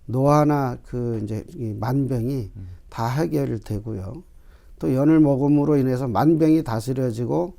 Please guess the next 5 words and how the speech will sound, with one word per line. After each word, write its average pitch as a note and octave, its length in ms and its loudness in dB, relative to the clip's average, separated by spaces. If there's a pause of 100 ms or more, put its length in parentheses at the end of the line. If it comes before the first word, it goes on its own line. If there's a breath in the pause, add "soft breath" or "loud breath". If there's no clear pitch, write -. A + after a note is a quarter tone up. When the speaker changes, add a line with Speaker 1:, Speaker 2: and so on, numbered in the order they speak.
Speaker 2:
음. G2 220 -12 (160)
Speaker 1:
노화가 C3+ 460 0
이제 C3 160 -2
회춘이 F3+ 460 4
되니까 A#2 580 -4